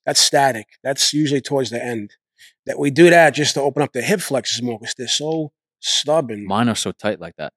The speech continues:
Speaker 1: Eesh.
Speaker 2: Always.
Speaker 1: You gotta, you gotta pry 'em open.
Speaker 2: Mm.
Speaker 1: Whatever it takes. The kettlebell was a little more than, 'cause functional would be even harder.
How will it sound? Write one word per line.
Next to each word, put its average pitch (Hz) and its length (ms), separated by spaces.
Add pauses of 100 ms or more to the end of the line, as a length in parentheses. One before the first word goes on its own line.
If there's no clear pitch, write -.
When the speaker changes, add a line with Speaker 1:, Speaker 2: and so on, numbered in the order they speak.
(120)
Speaker 1:
Eesh. - 220
Speaker 2:
Always. 98 420
Speaker 1:
You 117 80
gotta, 110 200
you 135 60
gotta 120 120
pry 120 240
'em 110 140
open. 143 260 (160)
Speaker 2:
Mm. 90 220 (180)
Speaker 1:
Whatever 120 240
it 110 80
takes. 143 380
The 117 80
kettlebell 151 420
was 135 140
a 135 40
little 143 220
more 131 480 (540)
than, 120 240 (160)
'cause - 240
functional 160 560
would 135 100
be 135 80
even 127 160
harder. 131 400